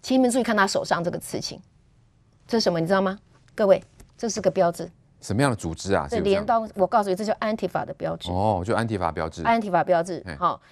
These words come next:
Speaker 1: 镰刀跟锄头，这安提法的标志，这个刺青被认出来了。好，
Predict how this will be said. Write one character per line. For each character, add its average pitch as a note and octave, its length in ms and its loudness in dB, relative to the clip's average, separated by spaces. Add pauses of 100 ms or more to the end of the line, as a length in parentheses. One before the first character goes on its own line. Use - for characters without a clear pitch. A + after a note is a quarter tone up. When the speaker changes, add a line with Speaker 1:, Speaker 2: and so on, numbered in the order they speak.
(140)
Speaker 1:
镰 G3 220 4
刀 A3+ 220 2
跟 A3 140 -4
锄 - 220 -14
头， - 180 -14 (300)
这 - 180 -2
安 B3 120 4
提 G#3+ 120 -2
法 C#3 100 0
的 A2 60 -6
标 D3+ 180 -2
志， - 220 -8
这 - 100 -2
个 A3 60 0
刺 - 180 -2
青 F3+ 180 -2
被 F3 140 8
认 E3 160 6
出 - 200 -8
来 - 100 -10
了。 - 60 -18 (680)
好， - 220 -4